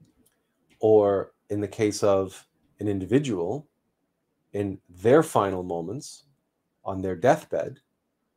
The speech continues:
they might have some sort of a fit, a psychological fit or a physical fit, some sort of,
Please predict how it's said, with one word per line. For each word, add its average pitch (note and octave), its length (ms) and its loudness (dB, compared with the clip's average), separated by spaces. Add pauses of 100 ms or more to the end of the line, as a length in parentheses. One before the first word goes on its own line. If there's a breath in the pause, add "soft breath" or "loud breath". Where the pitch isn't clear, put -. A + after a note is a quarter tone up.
(280)
they A2+ 200 0
might G#2 300 -2 (380)
have F#2+ 440 0
some G#2+ 280 0
sort G2 300 -2
of F2 80 -8
a F2+ 60 -8
fit, - 500 0 (920)
a - 40 -20
psychological G#2 720 2
fit G#2+ 320 0
or F2+ 100 -8
a E2 60 -12
physical A2 400 -6
fit, - 420 -4 (720)
some G2+ 240 -6
sort G#2 240 0
of, G2 280 -4